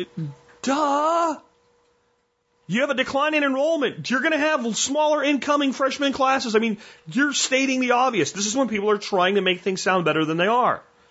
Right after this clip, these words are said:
Telling you what's the obvious, right? In addition, graduating record-sized senior classes, increasing our four-year and three-year graduation rates,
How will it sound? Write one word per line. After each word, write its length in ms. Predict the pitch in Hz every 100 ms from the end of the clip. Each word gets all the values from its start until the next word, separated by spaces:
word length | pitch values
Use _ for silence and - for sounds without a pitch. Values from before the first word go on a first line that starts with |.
| _
Telling 260 | - 131 170
you 100 | 190
what's 180 | 208 208
the 120 | 233
obvious, 500 | 254 285 175 87 -
right? 240 | 110 151 - - - - - -
In 140 | 135
addition, 440 | 123 143 156 139
graduating 640 | 135 143 175 170 170 143 135
record-sized 760 | 170 175 139 - 165 147 135
senior 400 | - 208 180 131
classes, 760 | 104 110 90 87 220 247 170 - - - -
increasing 920 | 113 117 - 147 165 - 160 143 131
our 240 | 123 117
four-year 540 | - 147 139 135 135 113
and 100 | 98
three-year 320 | 151 135 113
graduation 760 | 120 120 95 95 139 165 107
rates, 320 | 101 113 123